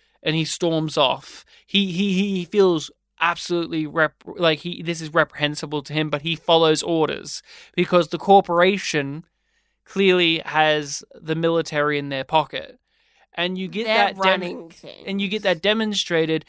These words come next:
Speaker 1: with the guy closing the door, and the door is the same door, the same type of door that was on the ship that Kylan was on,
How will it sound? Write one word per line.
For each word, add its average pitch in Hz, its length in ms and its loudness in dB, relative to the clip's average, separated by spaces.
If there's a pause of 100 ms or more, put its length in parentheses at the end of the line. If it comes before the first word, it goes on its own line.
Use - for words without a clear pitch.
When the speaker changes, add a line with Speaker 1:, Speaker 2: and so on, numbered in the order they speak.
(220)
Speaker 1:
with 160 420 -2
the 165 80 -4
guy 160 320 4
closing 175 800 2
the 160 100 -4
door, 156 580 -2 (240)
and 180 180 -2
the 180 80 2
door 175 680 6
is 160 200 -6
the 156 100 -8
same 196 520 2
door, 185 560 8
the 156 80 0
same 175 300 0
type 208 320 0
of 196 180 0
door 156 440 4 (320)
that 160 420 2
was 170 220 2
on 165 200 2
the 151 100 -2
ship - 520 -2
that - 220 -6
Kylan 190 580 0
was 151 320 -6
on, 139 360 -2